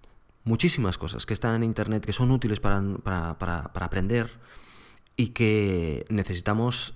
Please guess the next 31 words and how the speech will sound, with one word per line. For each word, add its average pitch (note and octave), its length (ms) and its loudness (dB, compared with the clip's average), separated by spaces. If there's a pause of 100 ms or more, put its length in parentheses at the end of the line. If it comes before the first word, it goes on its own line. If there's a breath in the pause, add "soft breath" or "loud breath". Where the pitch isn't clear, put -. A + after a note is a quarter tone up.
eh, F2 180 -2
no G#2+ 280 4
perder A2+ 260 2
el G#2 160 0
tiempo A2 560 0
o G2 80 -2
sentir G#2 400 -2
pereza G2+ 540 0 (280 loud breath)
a G2+ 120 2
la F#2 160 2
hora G2+ 340 0
de G2+ 160 -2
intentar F#2+ 360 -2
comprender F#2 380 4
estos E2+ 300 -6
vídeos. D2 340 -6 (240)
Por F#2+ 120 -4
tanto, A2 260 -2
por G#2 120 6
ahí G2+ 140 4
no G2+ 100 2
hay F#2+ 120 2
duda. F2 320 -2 (720 loud breath)
Pero C3+ 120 8
además, C#3 540 4
imaginaros C3 580 2
que C#3+ 380 0 (180 loud breath)
os A#2 100 2
contacta C#3 380 2
un C#3+ 120 4
cliente B2 640 0